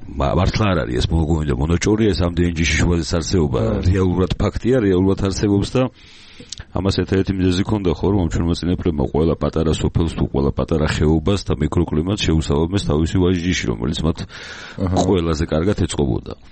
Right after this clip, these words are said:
Speaker 1: და ძალიან დიდ ნაწილში, აი, რა ვიცი, თავისუფლად შემიძლია ვთქვა, რომ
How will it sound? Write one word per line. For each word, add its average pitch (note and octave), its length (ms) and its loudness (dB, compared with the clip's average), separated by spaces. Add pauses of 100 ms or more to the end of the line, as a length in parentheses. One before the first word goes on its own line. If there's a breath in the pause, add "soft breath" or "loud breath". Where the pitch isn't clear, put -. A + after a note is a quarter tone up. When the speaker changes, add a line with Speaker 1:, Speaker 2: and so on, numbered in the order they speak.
(800 loud breath)
Speaker 1:
და B1 220 -2 (880)
ძალიან F2+ 460 2
დიდ F2+ 180 0
ნაწილში, F2 460 0
აი, A#1+ 120 2
რა C2 100 2
ვიცი, A#1+ 240 -2
თავისუფლად C2+ 500 0
შემიძლია C#2+ 480 0
ვთქვა, - 260 0
რომ B1 200 0